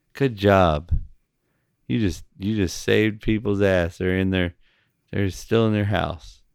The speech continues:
that they maybe shouldn't have been in,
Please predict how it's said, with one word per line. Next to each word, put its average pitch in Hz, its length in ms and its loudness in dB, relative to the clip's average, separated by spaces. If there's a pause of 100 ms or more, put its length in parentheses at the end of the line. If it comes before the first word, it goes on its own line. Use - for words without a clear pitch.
(140)
that 82 340 -4
they 82 260 -4 (180)
maybe 80 340 -6
shouldn't 101 340 -10
have 107 100 -6
been 117 200 -2
in, 107 340 -4